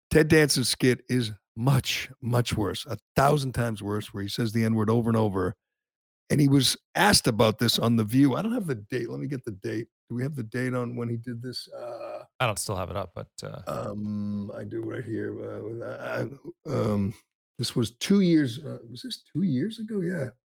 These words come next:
Speaker 1: Two years ago on The View. That's not that long ago. And he's on, and there's, I can, I can see him. He's with, uh, Sonny and one side, Joy Behar and Whoopi on the other, Sonny Huston and Meghan McCain on one side.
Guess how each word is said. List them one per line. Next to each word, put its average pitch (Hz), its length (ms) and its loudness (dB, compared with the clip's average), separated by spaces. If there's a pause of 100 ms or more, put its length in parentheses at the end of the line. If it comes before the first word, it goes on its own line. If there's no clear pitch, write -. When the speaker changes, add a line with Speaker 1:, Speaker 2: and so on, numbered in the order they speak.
(340)
Speaker 1:
Two 190 100 6
years 208 260 8
ago 117 300 8
on 117 140 6
The 113 80 8
View. 113 360 6 (200)
That's - 220 4
not 190 220 8
that 156 140 8
long 143 320 8
ago. 85 340 2 (480)
And 123 100 2
he's 127 160 4
on, 131 320 4
and 120 140 0
there's, 123 240 0
I 117 120 -2
can, 110 280 -6
I 110 80 -6
can 113 140 -8
see 147 320 2
him. 147 120 0
He's 117 200 -4
with, 104 260 -6
uh, 98 160 -6
Sonny 165 720 2 (560)
and 113 1000 2
one 131 160 4
side, 131 340 4
Joy 147 240 6
Behar 143 400 6
and 117 160 2
Whoopi 139 300 4
on 123 80 4
the 123 120 4
other, 110 200 2
Sonny 165 640 6 (220)
Huston 135 480 4 (140)
and 117 300 2
Meghan 131 360 4
McCain 139 520 6
on 107 100 4
one 120 160 6
side. 98 320 0